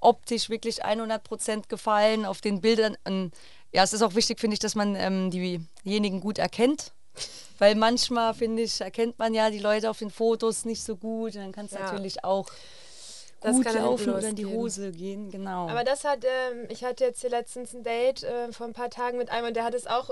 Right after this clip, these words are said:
Speaker 2: so ähnlich gesagt wie du. Es gibt so Phasen, wo er auch so wischt und schon so halbherzig so sagt, ja, kann man machen, kann man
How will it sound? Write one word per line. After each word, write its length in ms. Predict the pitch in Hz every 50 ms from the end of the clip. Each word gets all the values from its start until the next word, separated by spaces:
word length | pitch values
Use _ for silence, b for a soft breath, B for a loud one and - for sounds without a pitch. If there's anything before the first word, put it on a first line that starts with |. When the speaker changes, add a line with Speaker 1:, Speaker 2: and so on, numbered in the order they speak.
| -
Speaker 2:
so 140 | - 220 226
ähnlich 260 | - 190 233 247 233
gesagt 380 | - 240 220 220 226 226 - -
wie 40 | 226
du. 140 | 208 247 262
Es 220 | 240 226 226 -
gibt 160 | 247 220 -
so 100 | - 226
Phasen, 460 | - - 220 226 233 247 240 247 220
wo 100 | 214 226
er 400 | 226 214 208 214 214 214 214 - - - -
auch 180 | - 226 220 214
so 480 | - - 226 220 214 214 208 208 202 196
wischt 420 | 196 226 247 240 - - - - -
und 240 | 214 208 208 - -
schon 180 | - 226 220
so 140 | 214 208 208
halbherzig 640 | 202 214 220 214 - 233 214 214 - - 220 202 -
so 120 | - 208
sagt, 300 | 202 190 202 208 196 -
ja, 320 | 202 196 202 202 202 202
kann 200 | 202 - 208 202
man 360 | 202 196 196 190 190 185 208 190
machen, 300 | 185 190 190 - 202 196
kann 160 | - 190 190
man 200 | 190 185 180